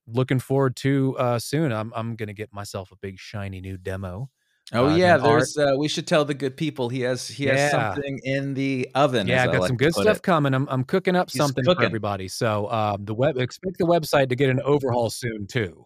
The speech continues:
Speaker 2: Very good. You guys, uh, thank you so much for listening. Don't forget to like and subscribe and follow and hit that notification bell, comment, do all the things. If you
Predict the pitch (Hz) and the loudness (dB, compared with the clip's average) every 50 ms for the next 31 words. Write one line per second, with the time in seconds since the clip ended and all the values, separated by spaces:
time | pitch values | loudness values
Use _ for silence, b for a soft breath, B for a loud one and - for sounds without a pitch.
0 | _ _ - 98 107 110 117 117 117 113 104 107 107 101 98 92 87 - _ B | _ _ -10 -2 0 2 2 2 0 0 -2 -2 -2 -2 -2 -4 -6 -10 _ B
1 | B B B B B B B 151 180 180 185 170 170 170 170 175 165 - - 165 | B B B B B B B -4 0 2 4 6 6 6 4 2 -2 -2 0 4
2 | 170 160 156 156 151 151 147 147 143 143 139 - - 175 127 - 101 - - 92 | 6 6 8 8 8 10 10 10 8 8 6 2 -4 -6 -6 -4 -6 -4 -4 -4
3 | 87 87 - - - 87 92 98 98 - - 110 107 104 104 104 107 107 - 160 | -4 -4 -6 -8 -8 -6 -4 -4 -4 -4 -6 -4 -2 -2 -2 -2 -2 -2 -2 -2
4 | 160 - 143 113 117 - - 117 110 117 131 139 135 - - 123 117 - 127 123 | -2 -2 -6 -8 -8 -8 -8 -10 -8 -4 -4 -6 -6 -8 -14 -14 -14 -12 -12 -12
5 | - - - 139 139 139 135 131 139 139 131 - 170 110 92 95 76 73 82 98 | -12 -6 -4 -4 -2 -2 -4 -4 -6 -8 -2 0 0 0 2 0 -2 -4 -6 -8
6 | - - - - - - 87 98 98 90 - - - - - 104 98 - - 101 | -8 -10 -10 -8 -10 -8 -6 -6 -8 -8 -10 -14 -20 -16 -14 -14 -14 -12 -12 -12
7 | 92 95 98 98 98 98 - - - - 147 131 117 107 104 98 104 - 165 165 | -10 -8 -6 -6 -6 -6 -8 -10 -8 -6 -6 -4 -4 -4 -6 -6 -4 0 0 2
8 | 147 135 123 113 110 110 110 _ - 123 120 123 123 127 117 113 117 - 127 120 | 2 2 2 0 -2 -4 -8 _ -6 -6 -6 -4 -6 -8 -8 -10 -10 -6 -4 -4
9 | 120 | -4